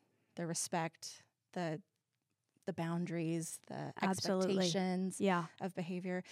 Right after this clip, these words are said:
Speaker 1: And then the other thing we talked about is what we're seeing in schools.
Speaker 2: Sure. So
Speaker 1: Wh-
Speaker 2: when we, when I grew up,
Speaker 1: Mm-hmm.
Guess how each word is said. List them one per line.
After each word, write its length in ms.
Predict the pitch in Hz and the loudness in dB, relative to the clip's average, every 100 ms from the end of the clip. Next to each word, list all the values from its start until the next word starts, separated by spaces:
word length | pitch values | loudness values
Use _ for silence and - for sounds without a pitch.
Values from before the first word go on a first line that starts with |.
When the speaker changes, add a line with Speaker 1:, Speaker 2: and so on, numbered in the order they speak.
| - - | -14 2
Speaker 1:
And 120 | 220 | 6
then 100 | 214 208 | 8 8
the 80 | 320 | 8
other 80 | 269 | 8
thing 100 | 214 | 4
we 80 | |
talked 220 | 202 185 190 | 4 4 6
about 180 | 185 - | 4 4
is 120 | 185 | 2
what 100 | 202 | 2
we're 80 | 190 | 0
seeing 180 | 185 | 0
in 120 | 175 160 | 0 -2
schools. 420 | - - - - - - - - | -4 -6 -8 -10 -12 -20 -20 -4
Speaker 2:
Sure. 240 | - 359 | 6 8
So 200 | - 302 | 10 8
Speaker 1:
Wh- 40 | 269 | 10
Speaker 2:
when 180 | 302 | 12
we, 140 | 302 320 | 12 10
when 180 | 294 320 | 10 10
I 120 | 392 | 10
grew 200 | 320 240 | 12 12
up, 280 | 180 - - - 208 | 12 8 2 -2 -6
Speaker 1:
Mm-hmm. 180 | 190 | -4